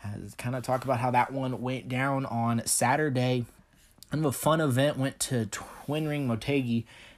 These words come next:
and a racetrack in Japan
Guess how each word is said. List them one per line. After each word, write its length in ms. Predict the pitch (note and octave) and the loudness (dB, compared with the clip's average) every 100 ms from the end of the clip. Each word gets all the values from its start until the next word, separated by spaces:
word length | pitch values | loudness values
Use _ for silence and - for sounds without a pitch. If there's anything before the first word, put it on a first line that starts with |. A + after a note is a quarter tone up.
| - | -8
and 520 | A2 A#2+ A#2+ A#2+ A#2 - _ _ _ _ _ | -2 0 2 0 -2 -6 _ _ _ _ _
a 440 | - A#2+ A#2+ A#2+ A#2+ | -10 -4 -2 0 2
racetrack 800 | B2+ C#3 D3+ - - C#3 C#3 C3+ | 2 2 0 -2 0 0 0 -2
in 180 | C#3+ | -2
Japan 600 | B2 A#2 - C#3+ D3+ D3+ | 0 -2 -2 -2 0 -2